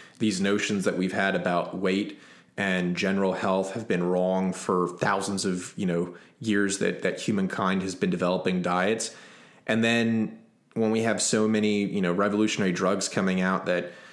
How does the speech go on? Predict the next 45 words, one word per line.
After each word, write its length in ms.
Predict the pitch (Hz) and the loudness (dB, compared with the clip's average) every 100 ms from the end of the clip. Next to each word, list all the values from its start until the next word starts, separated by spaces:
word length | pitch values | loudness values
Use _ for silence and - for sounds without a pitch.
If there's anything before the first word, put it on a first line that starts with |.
| - | -12
can 100 | - | -2
either, 340 | 107 95 95 87 | 0 2 2 0
you 80 | |
know, 200 | 82 - - | -2 -4 -2
increase 500 | 135 131 - 110 95 | 0 0 2 0 2
your 80 | 101 | 0
metabolism 920 | 95 - 101 95 92 92 90 92 85 - | -2 0 0 2 2 2 2 0 -2 -2
at 180 | 104 - | -4 0
the 200 | 95 92 | 0 0
sake 340 | - 104 95 | 0 0 0
of 100 | 92 | -2
maybe 220 | 95 92 92 | -2 0 0
your 140 | 90 | 0
bone 280 | 90 101 101 | 0 0 2
density 560 | 95 90 - 87 90 - | 0 0 -2 -2 -2 -2
or, 640 | 104 98 95 90 90 - - - - - _ | 0 2 2 2 0 -2 -12 -20 -20 -20 _
you 120 | 98 | -2
know, 360 | 76 80 87 - | 0 0 0 0
um, 420 | 87 85 80 80 71 - | 0 0 0 -4 -8 -2
the, 360 | 92 82 78 76 | 0 2 0 0
what 80 | |
is 100 | 95 | -2
it, 60 | 90 | -2
the 100 | 78 | 0
lap 260 | 90 101 - | 0 0 0
band 460 | 98 98 95 90 - | 0 0 0 -2 -4
surgery, 760 | - 113 101 101 98 98 95 - - - - - | 0 2 2 2 2 2 -2 -8 -20 -20 -20 -6
uh, 420 | 101 95 92 90 - | -2 0 2 0 -2
or 60 | |
lap 280 | 95 101 - | -2 -2 0
band, 240 | 101 98 92 | 0 0 0
lap 220 | 92 - | 0 0
band, 220 | 98 95 | 0 0
I, 200 | 87 - | 0 0
I 20 | |
don't 200 | - 80 | -2 -2
know 80 | 73 | -2
which 140 | 80 - - - | -4 -6 -16 -4
word 180 | 87 73 | -2 0
it 80 | |
is, 140 | 76 87 | 0 -2
you're 100 | 85 | -2
the 60 | |
doc. 340 | 71 67 - - | 0 0 -2 -4
Uh, 360 | 107 107 98 92 | -2 2 2 0